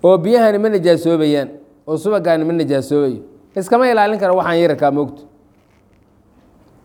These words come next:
Taqsigaan yar ee meeshaas najaasadaa saarnaa ee lugaha ku soo qaadanayo, qofka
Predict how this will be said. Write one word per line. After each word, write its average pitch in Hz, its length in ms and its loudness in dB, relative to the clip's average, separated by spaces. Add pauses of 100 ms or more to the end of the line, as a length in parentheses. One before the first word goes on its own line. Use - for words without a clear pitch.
(320)
Taqsigaan 180 540 0
yar 180 160 2
ee 165 120 -2
meeshaas 165 600 -4
najaasadaa 151 580 -2
saarnaa 151 460 -2
ee 156 80 0
lugaha 156 340 2
ku 165 100 -6
soo 160 180 -2
qaadanayo, 151 500 -4 (320)
qofka 165 240 0